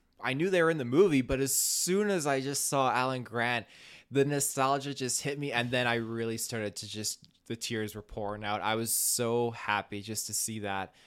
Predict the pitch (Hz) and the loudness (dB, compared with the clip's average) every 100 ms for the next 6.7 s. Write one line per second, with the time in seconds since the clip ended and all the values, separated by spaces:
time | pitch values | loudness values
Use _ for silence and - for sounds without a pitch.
0 | - - 123 - 127 127 127 120 117 117 | -6 0 2 2 -2 0 0 -2 -2 -2
1 | 113 104 - _ _ _ _ - 107 - | -4 -6 -10 _ _ _ _ -10 -8 -8
2 | - - 127 117 123 - - 165 135 123 | -10 -6 -6 -4 -6 -4 -2 0 0 -2
3 | 120 117 117 120 - 131 117 110 110 110 | -4 -4 -4 -4 -4 -6 -4 -6 -4 -4
4 | 113 120 113 110 113 110 117 - 110 107 | -2 -4 -4 -4 -4 -8 -10 -10 -12 -10
5 | 110 - 113 104 117 110 117 - 120 110 | -10 -8 -10 -10 -10 -8 -6 -6 -4 -6
6 | 104 - 104 110 110 110 | -8 -8 -8 -4 -2 -2